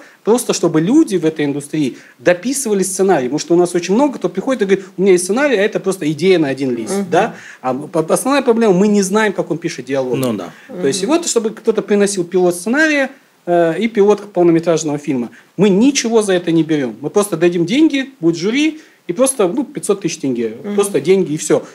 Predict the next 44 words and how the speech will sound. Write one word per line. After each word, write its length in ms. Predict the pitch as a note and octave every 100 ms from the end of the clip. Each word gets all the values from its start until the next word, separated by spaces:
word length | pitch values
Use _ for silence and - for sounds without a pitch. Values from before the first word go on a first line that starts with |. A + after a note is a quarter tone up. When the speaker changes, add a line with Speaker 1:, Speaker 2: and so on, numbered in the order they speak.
| _
Speaker 1:
Просто 260 | - G#3+ F#3+
чтобы 240 | - G3
как-то 240 | G3 G3+ F3+
стимулировать 640 | - F#3+ A3 A#3+ G3+ E3+
людей, 240 | F3 F#3+
чтобы 240 | A3 D#3+ E3+
они 140 | F3+
дописывали. 560 | E3+ E3 A3 A3 E3+ D3+
Speaker 3:
Дописывали, 380 | C3+ G2+ F2+ F#2
да. 80 | F2+
Speaker 1:
Потому 200 | D#3+ F3+
что, 220 | F3+ D#3
ну, 100 | D#3
сценарий 440 | D#3 E3+ F3 E3
на 420 | E3 E3 E3 D#3+
идее 300 | D#3+ F#3+ A3+
и 20 | D#3
сценарий 360 | - D#3+ D3+
написанный, 420 | D3+ D3+ - D3+ C#3
это 80 | C#3+
вообще 340 | - C#3 A#2+
разные, 420 | C3 B2+ B2 A#2+ - - _ -
как 120 | A#2
бы, 80 | B2
вещи. 160 | A#2
Speaker 2:
Абсолютно 320 | F3+ E3+ E3 D#3+
разные. 120 | D#3
Speaker 1:
Кроме 200 | G#3+ C#4
этого, 180 | C#4+ A#3
мы 60 | G3
делаем 240 | G3 F3
вот 100 | E3+
сейчас 180 | E3 C#3+
читки 560 | - E4+ - C#4+ C#4 - _
по 80 | G#3
субботам, 420 | G#3 G3 G3+ F#3
то 60 | E3+
есть 120 | E3
сценаристы 320 | G3+ G3 F#3+
собираются 520 | - E3+ A3+ D4 -
и 40 | F#3+
могут 240 | G#3 G3 - -
прочитать 520 | - F#3+ A3+ A#3 F3 C3+
свой 240 | E3 C#3